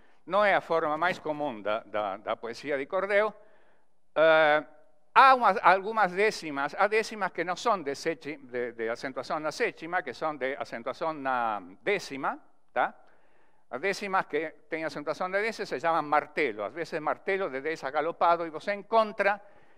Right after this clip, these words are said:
ese tipo de décima, eh, ou ese tipo de estrofe en algunhas músicas de Zé Ramalho, que probablemente todo o mundo coñece. Sí, né? Ok. Bom, muito bem. Então,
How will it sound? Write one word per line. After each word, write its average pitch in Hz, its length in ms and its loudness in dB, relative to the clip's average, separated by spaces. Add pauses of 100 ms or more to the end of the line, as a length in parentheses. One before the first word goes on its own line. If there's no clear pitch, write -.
(120)
ese 180 320 -2
tipo 180 400 -6
de 147 160 -2
décima, 185 560 -4 (720)
eh, 127 400 -2
ou 110 160 -6
ese 151 160 -6
tipo 151 320 -10
de 135 80 -4
estrofe 175 480 -4
en 156 160 -2
algunhas 185 640 -4
músicas 165 480 -4
de 127 160 -6
Zé 135 160 0
Ramalho, 127 640 0
que 117 80 -8
probablemente 117 640 -6
todo 110 160 -10
o - 20 -14
mundo 107 220 -12
coñece. 98 480 -16 (560)
Sí, 107 160 -8
né? 113 240 -14 (400)
Ok. 104 240 -14 (1600)
Bom, 226 180 8
muito 254 240 0
bem. 120 180 -2
Então, 240 320 2